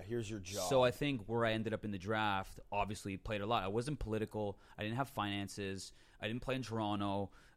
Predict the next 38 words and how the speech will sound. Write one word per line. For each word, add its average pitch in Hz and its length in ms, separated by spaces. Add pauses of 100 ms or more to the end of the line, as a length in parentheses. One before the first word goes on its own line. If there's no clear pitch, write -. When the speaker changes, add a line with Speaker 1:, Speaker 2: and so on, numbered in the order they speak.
Speaker 2:
Um, 85 420 (360)
I 101 100
didn't 120 200
know 117 220
coaches 120 460
and 110 120
G 113 220
Ms 113 220
and 101 80
scouts. 117 440
My 104 120
dad 110 360 (140)
didn't 110 360
kiss - 240
ass. 107 320
I 104 100
didn't 113 160
kiss - 240
ass. 107 380
I 101 120
was 107 240
just, 107 340
uh, 107 220 (360)
I'm 113 100
on 147 120
the 135 160
ice. 170 260
You 113 60
like 131 160
me? 135 80
Speaker 1:
Yeah. 131 140
Speaker 2:
Come 165 120
and 151 140
find 165 200
Speaker 1:
Yeah, 139 60
Speaker 2:
me. 131 60
Speaker 1:
exactly. 117 520 (180)
Speaker 2:
My, 113 220